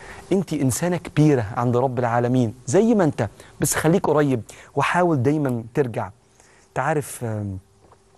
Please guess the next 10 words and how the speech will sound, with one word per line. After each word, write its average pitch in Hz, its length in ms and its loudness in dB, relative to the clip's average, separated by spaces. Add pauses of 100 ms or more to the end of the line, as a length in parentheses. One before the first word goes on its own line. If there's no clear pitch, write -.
(600)
واحد 143 200 -2
يبقى 123 120 -6
بيصلي 131 360 -2
وهو 123 220 -2
زهقان 117 520 -4 (460)
وربنا 165 340 0
يوفقه 139 360 -2
للصلاة 123 340 -2
اللي 113 120 -2
بعدها، 110 340 -4